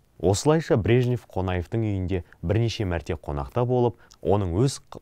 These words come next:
қолымен пісірген тәттілерін ауыз тиген екен. Екеуі ауылда емін-еркін жүріп, әңгіме дүкен құрған. Әсіресе аңшылыққа бірге барғанда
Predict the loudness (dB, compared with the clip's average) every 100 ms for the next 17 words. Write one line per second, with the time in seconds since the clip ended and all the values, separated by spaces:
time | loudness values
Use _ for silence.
0 | -2 0 0 -2 -4 -4 -4 -4 -6 -10
1 | _ -6 -6 -4 -2 -2 -4 -2 0 0
2 | -2 -6 -6 -4 -6 -8 -12 -14 _ -2
3 | 2 4 6 6 4 4 0 -2 0 0
4 | 0 0 -2 -2 -2 0 -2 -4 _ -4
5 | -2 0 0 -2 -4 -6 -6 -8 -8 -6
6 | -6 -2 -2 -2 -4 -6 -6 -6 -6 -8
7 | -10 _ -6 -2 0 2 2 0 -4 -4
8 | -6